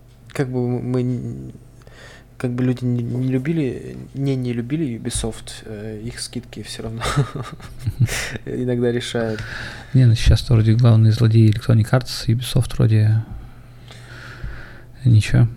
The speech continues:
Speaker 2: нормально себя чувствуют.
Speaker 1: А за что Ubisoft ненавидели недавно? Чё, а, по-моему, за Battlefront два там, да, что-то
Speaker 2: А
Speaker 1: было
Speaker 2: это разве не
Speaker 1: такое?
Speaker 2: Electronic Arts? Э, вообще-то
Speaker 1: А, это E A?
Speaker 2: Да, это E A, всё.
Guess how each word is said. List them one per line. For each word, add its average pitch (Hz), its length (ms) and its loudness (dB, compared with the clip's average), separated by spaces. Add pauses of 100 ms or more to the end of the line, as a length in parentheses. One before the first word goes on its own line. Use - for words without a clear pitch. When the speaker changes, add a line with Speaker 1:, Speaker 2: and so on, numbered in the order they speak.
(220)
Speaker 2:
нормально 113 480 6 (200)
себя 113 220 2
чувствуют. - 580 0 (1300)
Speaker 1:
А 127 60 -6
за 117 140 -10
что 131 420 -4
Ubisoft 107 720 -6
ненавидели 104 600 -6
недавно? 98 400 -6
Чё, - 240 -14
а, 107 240 -2
по-моему, 135 280 -2
за 170 80 -2
Battlefront 127 500 -2
два 120 180 0
там, 101 200 -6
да, 113 200 -4
что-то - 260 -14
Speaker 2:
А - 40 2
Speaker 1:
было 113 80 8
Speaker 2:
это 107 120 8
разве 101 220 6
не 98 80 8
Speaker 1:
такое? 120 240 2
Speaker 2:
Electronic 143 100 2
Arts? 113 260 -2 (140)
Э, 110 520 2
вообще-то 107 280 4
Speaker 1:
А, 107 60 6
это 104 140 4 (140)
E 113 40 4
A? 127 340 2
Speaker 2:
Да, 113 420 2
это 117 200 2
E 101 80 2
A, 110 160 6
всё. 120 280 0